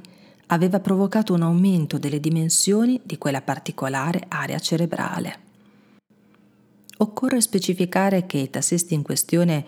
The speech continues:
viaggiavano con il solo ausilio di mappe cartacee, senso dell'orientamento e memoria. E dunque è molto probabile che lo stesso esperimento oggi darebbe risultati differenti,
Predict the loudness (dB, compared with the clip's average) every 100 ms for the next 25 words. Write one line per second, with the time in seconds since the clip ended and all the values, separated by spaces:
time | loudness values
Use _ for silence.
0 | -12 -20 -2 0 2 2 4 2 2 2
1 | 0 0 -2 0 0 2 2 2 0 0
2 | 2 2 0 -2 -4 -8 -8 -8 -8 -8
3 | -8 -6 -6 -4 -6 -10 -20 _ -2 2
4 | 2 2 2 2 2 0 -2 -4 -4 -6
5 | -6 -8 -2 -2 -2 2 4 4 2 -2
6 | -4 -4 -6 -12 _ _ _ -20 -4 0
7 | 2 2 2 2 0 -2 0 2 2 0
8 | 0 0 -2 -2 -4 -6 -4 -4 -2 0
9 | 0 0 -2 -2 -4 0 0 0 0 -4
10 | 0 0 0 -2 -4 0 0 0 -2 -2
11 | -4 -6 -6 -8 -8 -10 -10 -12 -10 -12
12 | -12 -12